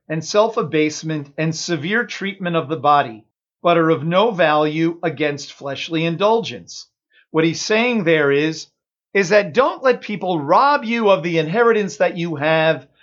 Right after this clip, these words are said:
by telling you that you must, uh, whip yourself into shape.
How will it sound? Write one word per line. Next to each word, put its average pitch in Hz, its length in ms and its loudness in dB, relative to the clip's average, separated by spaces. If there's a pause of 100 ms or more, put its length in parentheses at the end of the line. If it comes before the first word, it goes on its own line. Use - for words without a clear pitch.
(240)
by 170 180 4
telling 233 640 2
you 208 360 0
that 170 200 2
you 208 180 2
must, 202 640 0 (120)
uh, 160 500 4 (220)
whip 196 360 0
yourself 196 640 2
into 175 280 0
shape. 160 440 0